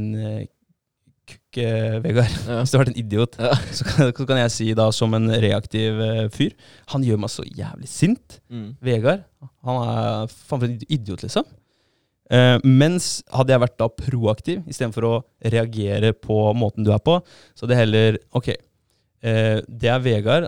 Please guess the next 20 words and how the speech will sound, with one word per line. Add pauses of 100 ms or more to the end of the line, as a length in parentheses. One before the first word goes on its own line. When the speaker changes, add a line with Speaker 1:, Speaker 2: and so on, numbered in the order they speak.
Speaker 1:
han,
eh, (320)
har
ikke
jeg
kontroll
på, (180)
hans
følelser, (280)
jeg
har
kontroll
på (240)
mine
egne
følelser.
Speaker 2:
Mm. (180)
Speaker 1:
Eh,
så
det,